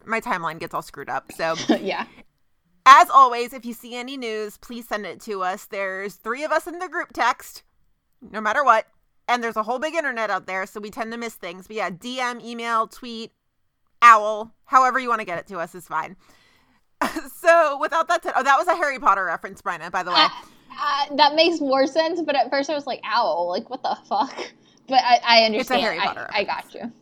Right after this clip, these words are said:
Speaker 1: Breaks my heart that I have to stop and be like, "That's a Harry Potter reference."
Speaker 2: <laughs>
Speaker 1: We need to Harry Potter educate you.
Speaker 2: Yee, good luck on that.
Speaker 1: <laughs> You're like, "Uh, screw that."
Speaker 2: Yeah.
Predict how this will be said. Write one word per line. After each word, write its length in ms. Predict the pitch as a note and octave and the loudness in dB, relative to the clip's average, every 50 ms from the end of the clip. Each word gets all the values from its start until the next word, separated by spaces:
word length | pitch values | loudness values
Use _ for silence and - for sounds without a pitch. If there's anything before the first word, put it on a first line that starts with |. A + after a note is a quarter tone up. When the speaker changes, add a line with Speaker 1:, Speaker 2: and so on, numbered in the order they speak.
| _ _ _ _ _ _ _ _ _ _ _ _ _ _ _ _ _ _ _ _ - | _ _ _ _ _ _ _ _ _ _ _ _ _ _ _ _ _ _ _ _ -6
Speaker 1:
Breaks 260 | - A#3+ B3 A#3+ - C#4 | -4 -4 -4 -4 -6 -6
my 100 | C4 C4+ | -2 0
heart 260 | C4+ A3 G#3 - - | 2 2 2 0 -2
that 80 | G3+ | -4
I 60 | G3+ G3 | -4 -2
have 220 | A3 A3+ G#3 - | 0 0 -2 -2
to 80 | - G#3 | -6 -14
stop 280 | - - A3 G3 G3+ F#3+ | -8 -4 -2 -2 -2 -4
and 100 | G#3+ G3+ | -6 -10
be 120 | G3+ G3+ | -8 -6
like, 180 | G3 F#3+ F#3 - | -6 -6 -6 -6
"That's 180 | A3 G#3+ - | -6 -6 -6
a 60 | A3 | -8
Harry 260 | G#3 A3+ G3 D#3 D#3 F3+ | -14 -12 -12 -14 -12 -12
Potter 280 | - D#3+ - - C#3 - | -12 -12 -12 -12 -12 -14
reference." 520 | - - - - - - C4 B3 - - A#3 - - - - - A#3 - - A3 | -12 -12 -14 -6 -2 0 0 0 0 -4 -4 -4 -4 -4 -4 -6 -10 -10 -12 -14
Speaker 2:
<laughs> 80 | - - | -10 -8
Speaker 1:
We 160 | C4 C#4 D4+ | -6 -6 -4
need 160 | E4 F#4 F4 | -6 -4 -4
to 60 | F#4 | -4
Harry 340 | G#4+ F4 D4 B3+ B3 B3 C4 | -2 -2 0 0 -2 -2 -2
Potter 320 | C4 D4 A#3+ A3+ A3+ A3+ | 0 2 2 2 2 0
educate 480 | - F#3 G3 - F#3+ F#3 A#3+ G3+ E3+ - - | -4 -4 -6 -6 -10 -12 -10 -10 -12 -12 -12
you. 280 | E3 F3 E3 D#3+ E3+ F3+ _ _ _ _ _ _ - | -10 -10 -8 -10 -10 -12 _ _ _ _ _ _ -8
Speaker 2:
Yee, 720 | A#3 A3+ A3 G#3+ G#3+ A3 A3 A3 A3 A3 A3+ A3+ A#3 A#3+ | -4 -4 -2 -2 -2 -2 -2 -2 -2 -2 -2 -2 -2 -2
good 160 | A3+ A3 G#3 G3 | -2 -4 -4 -2
luck 200 | F#3+ - - - | -4 -4 -4 -8
on 100 | C#3+ F3 | -14 -14
that. 220 | D#3+ C#3 D#3 E3+ - _ _ _ _ _ _ _ _ _ _ _ _ _ - - - - - | -14 -14 -14 -14 -16 _ _ _ _ _ _ _ _ _ _ _ _ _ -20 -20 -20 -10 -6
Speaker 1:
<laughs> 800 | E4+ - - - - - - F#4+ F4 - - - - - D#4+ C4 | -6 0 4 4 4 6 6 4 4 4 0 -18 -18 -16 -16 -8
You're 120 | - D4 C#4+ | -2 0 2
like, 140 | C#4+ C4+ - | 2 2 2
"Uh, 280 | C4+ C4+ C4 C4 C4 C4 | 2 4 6 6 6 4
screw 300 | B3+ - - - A#3+ A3 | 2 -2 -10 -6 -6 -4
that." 200 | F#3+ F3+ E3+ - - _ _ - - | -2 -2 -4 -4 -6 _ _ -20 -20
Speaker 2:
Yeah. 380 | - - F3 F3 E3 A3 B3 A3+ | -16 -12 -12 -12 -10 -10 -12 -14